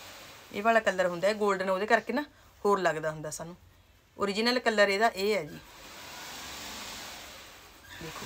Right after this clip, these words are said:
ਇਹ ਵਾਲਾ original ਕਲਰ ਹੁੰਦਾ ਹੈ, ਗੋਲਡਨ ਕਰਕੇ ਆਪਾਂ ਨੂੰ ਫਿੱਕਾ ਪੈ ਜਾਂਦਾ ਇੱਥੇ। ਤੇ ਇਹਦੇ ਵਿੱਚ ਦਿੱਤੀ ਹੋਈ ਹੈ ਬੂਟੀ ਜੀ, ਅਹ, dark, ਇਹਦੇ ਵਿੱਚ, ਅਹ, ਜਿਹੜਾ ਕਲਰ ਹੈਗਾ ਰਾਮਾ ਗ੍ਰੀਨ ਕਲਰ ਦੀ। ਇਹ ਤੇ ਇਹਦੇ ਰਾਮਾ ਗ੍ਰੀ-, ਗ੍ਰੀਨ ਕਲਰ ਦੀ ਨਾਲ ਤੁਹਾਨੂੰ ਤਿੰਨ ਮੀਟਰ ਦੀ ਸਲਵਾਰ ਮਿਲੂਗੀ।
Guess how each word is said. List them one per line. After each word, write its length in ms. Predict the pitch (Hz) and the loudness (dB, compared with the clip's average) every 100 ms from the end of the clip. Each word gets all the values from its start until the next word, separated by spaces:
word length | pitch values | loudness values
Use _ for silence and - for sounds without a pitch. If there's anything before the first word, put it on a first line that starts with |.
| - | 2
ਇਹ 180 | 190 226 | 8 8
ਵਾਲਾ 160 | 233 214 | 10 6
original 400 | 190 185 226 233 | 4 2 2 2
ਕਲਰ 260 | 208 190 | 4 4
ਹੁੰਦਾ 200 | 190 170 | 4 4
ਹੈ, 60 | 240 | 4
ਗੋਲਡਨ 380 | 220 208 202 208 | 8 6 6 4
ਕਰਕੇ 220 | 208 208 | 4 4
ਆਪਾਂ 140 | 208 | 0
ਨੂੰ 60 | 214 | -2
ਫਿੱਕਾ 240 | 214 - | 2 4
ਪੈ 180 | 247 202 | 4 4
ਜਾਂਦਾ 240 | 165 156 151 | 0 -4 -10
ਇੱਥੇ। 220 | - - - - - | -12 -16 -18 -16 0
ਤੇ 60 | |
ਇਹਦੇ 120 | 233 277 | 2 2
ਵਿੱਚ 140 | 277 | 0
ਦਿੱਤੀ 260 | 240 - 277 | -4 0 4
ਹੋਈ 140 | 277 | 6
ਹੈ 40 | 254 | 4
ਬੂਟੀ 340 | 233 247 262 | 2 0 0
ਜੀ, 120 | 262 | 0
ਅਹ, 880 | 302 - - - - 190 190 190 185 | -4 -12 -20 -20 -4 2 2 2 4
dark, 360 | 202 208 196 - | 10 10 10 4
ਇਹਦੇ 180 | 208 220 | 2 2
ਵਿੱਚ, 180 | 240 247 | 4 6
ਅਹ, 680 | 220 208 196 190 196 190 | 6 6 4 0 -4 -4
ਜਿਹੜਾ 220 | 185 202 226 | -2 -2 2
ਕਲਰ 280 | 220 196 | 4 4
ਹੈਗਾ 220 | 196 196 294 - - - - - - - - - - - - - - - - - - - - | 4 2 -2 -6 -12 -10 -10 -10 -10 -10 -10 -10 -12 -12 -14 -16 -14 -14 -16 -20 -20 -4 10
ਰਾਮਾ 340 | 220 220 208 | 12 12 10
ਗ੍ਰੀਨ 280 | 185 180 165 | 8 2 0
ਕਲਰ 280 | 160 151 151 | -2 -2 -4
ਦੀ। 160 | 160 180 | -8 0
ਇਹ 100 | 202 | 2
ਤੇ 100 | 240 | 4
ਇਹਦੇ 280 | 277 226 262 | 6 6 6
ਰਾਮਾ 280 | 285 226 226 | 6 8 6
ਗ੍ਰੀ-, 240 | 220 214 214 208 | 4 -2 -4 -2
ਗ੍ਰੀਨ 200 | 220 208 | 0 0
ਕਲਰ 260 | 202 196 | 0 0
ਦੀ 120 | 185 196 | 0 0
ਨਾਲ 180 | 185 | 0
ਤੁਹਾਨੂੰ 220 | 180 208 247 | 0 -2 2
ਤਿੰਨ 200 | 233 220 | 2 2
ਮੀਟਰ 200 | 214 190 | 0 -2
ਦੀ 140 | 190 | -6
ਸਲਵਾਰ 380 | 180 139 147 135 | 0 0 0 -2
ਮਿਲੂਗੀ। 420 | 135 135 147 156 | -8 -12 -14 -16